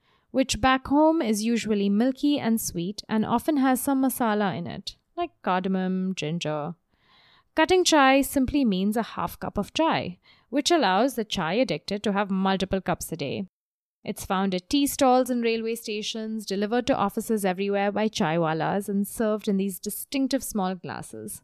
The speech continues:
I have such fond memories of cupping a steaming cup of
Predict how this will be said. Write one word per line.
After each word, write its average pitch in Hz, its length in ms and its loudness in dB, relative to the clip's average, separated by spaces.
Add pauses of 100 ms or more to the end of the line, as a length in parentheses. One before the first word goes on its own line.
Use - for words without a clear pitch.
(520)
I 208 60 -2
have 214 240 0
such - 400 0
fond 220 320 2
memories 175 480 -4
of - 160 -12
cupping 202 340 0
a 180 40 -2
steaming 254 560 -2
cup 214 180 0
of - 320 -2